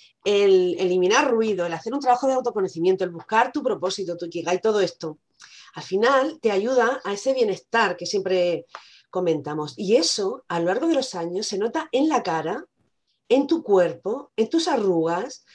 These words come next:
Es que no tiene nada que ver una persona que ha vivido, mm, pues, amargada, triste, mm, mm, o sea,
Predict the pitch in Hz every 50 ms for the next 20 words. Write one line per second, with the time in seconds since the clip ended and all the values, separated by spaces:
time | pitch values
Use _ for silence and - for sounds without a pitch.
0 | - - - - - - - - 320 320 311 320 294 277 262 240 - 196 175 170
1 | 170 190 233 277 311 311 302 269 233 - - 190 175 160 156 143 135 - _ _
2 | - - - _ _ _ _ _ - - 214 208 214 220 233 233 233 226 226 226
3 | 214 226 196 196 220 214 208 214 208 208 202 196 - 208 202 202 196 190 - -
4 | 196 185 - - - - - - - 165 170 170 160 165 160 165 165 160 156 156
5 | 156 151 156 151 - 160 165 165 - - - - 165 165 160 156 156 - - -
6 | - - - - _ _ - 180 175 170 165 147 - - 123 117 - - 170 156
7 | -